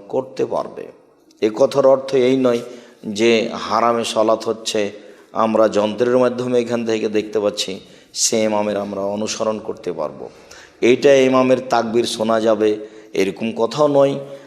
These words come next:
আবার এটাতে সময়ের অনেক ব্যবধান রয়েছে,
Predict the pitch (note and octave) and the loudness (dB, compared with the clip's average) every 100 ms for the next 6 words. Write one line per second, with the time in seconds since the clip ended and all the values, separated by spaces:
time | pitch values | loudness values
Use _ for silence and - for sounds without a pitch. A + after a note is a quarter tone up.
0 | - A#2 B2 C3 B2+ B2 C3 B2 B2 - | -6 -2 2 4 4 2 0 0 -2 -2
1 | - A#2+ A#2+ B2 B2 A#2 A2+ A#2 G#2 G2+ | -2 0 2 2 2 2 2 0 0 2
2 | G#2 A#2 A2 G#2+ A2 A2 G#2+ - G2+ | 4 4 4 0 2 4 4 0 -2